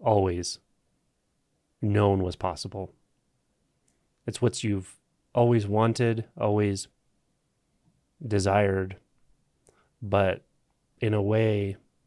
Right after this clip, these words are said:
you desired it the wrong way by believing thought, or you sought it, or essentially believed it wasn't already here.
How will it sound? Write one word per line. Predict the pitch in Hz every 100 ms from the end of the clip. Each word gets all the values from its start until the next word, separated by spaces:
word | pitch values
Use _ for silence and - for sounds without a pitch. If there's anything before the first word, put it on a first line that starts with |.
| _ -
you | 110
desired | 104 101 104 113 104
it |
the | 98
wrong | 95 95 98
way | 101 101 95 90 _ _ _ _ _ _ -
by |
believing | 92 92 95 90
thought, | 82 87 - - _ _ _ _ _ _ _ _ _
or | 101 92 92 - _ _ _ _ _ _ _ _ _ _ _ _ _ _
you | 110
sought | - - 117 101
it, | 104 - - - _ _ _ - _ -
or | 107 95 92 90 _ _ _ _ _ _ _ _ _ _ _ _ _
essentially | 110 165 170 113
believed | 95 98 104 101
it | 101
wasn't | 101 98
already | 101 95 98
here. | 87 110 104 92